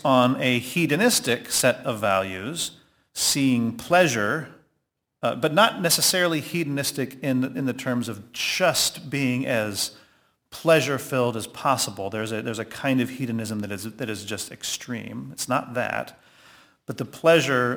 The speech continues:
being the absence of pain in the body and of trouble in the soul. That is what, uh, Epicurean philosophy sets at a, as a value. That is the chief good in life.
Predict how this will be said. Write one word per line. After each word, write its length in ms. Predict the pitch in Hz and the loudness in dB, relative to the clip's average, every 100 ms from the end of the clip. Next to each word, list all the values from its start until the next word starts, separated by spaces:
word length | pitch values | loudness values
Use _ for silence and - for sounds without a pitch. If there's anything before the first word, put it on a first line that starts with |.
| - | -6
being 720 | 123 127 123 120 117 113 110 - _ _ | -2 2 4 2 2 -2 -6 -14 _ _
the 320 | 143 110 127 - | -12 -6 -8 0
absence 580 | 143 165 160 - 143 151 | 4 4 4 0 0 -2
of 200 | 135 - | -4 -8
pain 460 | - 143 139 135 | -4 0 2 2
in 200 | 135 131 | 0 0
the 60 | 120 | 0
body 540 | 107 113 113 113 113 - | 2 2 2 0 -6 -4
and 200 | 117 110 | -4 -4
of 140 | 98 | -8
trouble 440 | - 131 117 117 | -2 0 0 -2
in 180 | 131 110 | -4 -6
the 60 | 104 | -6
soul. 600 | - - 98 67 - - _ - | -6 -6 -6 -8 -14 -20 _ -2
That 240 | 117 - | -2 -2
is 160 | 123 101 | -8 -6
what, 240 | 104 - - - | -6 -8 -10 -8
uh, 200 | 107 104 | -6 -6
Epicurean 1000 | - - - - - 147 123 107 101 92 - _ _ _ _ _ _ _ _ _ _ | -8 -10 -14 -12 -6 -2 -2 -4 -8 -12 -16 _ _ _ _ _ _ _ _ _ _
philosophy 880 | - 120 110 107 110 - 104 95 90 _ | -6 0 2 0 -6 -6 -6 -8 -12 _
sets 400 | - - 113 - | -6 -2 -2 -2
at 140 | 135 110 | -6 -8
a, 120 | - | -8
as 140 | 104 | -10
a 60 | 101 | -6
value. 440 | 101 98 98 - - _ _ _ _ - - 131 | -6 -6 -8 -14 -20 _ _ _ _ -20 -4 2
That 80 | |
is 140 | 127 107 | 2 2
the 100 | 110 | -2
chief 460 | - 160 151 123 | 0 2 0 -4
good 260 | 120 127 127 | 0 2 2
in 200 | 135 113 | -2 -4
life. 420 | 92 92 - - | -8 -10 -18 -20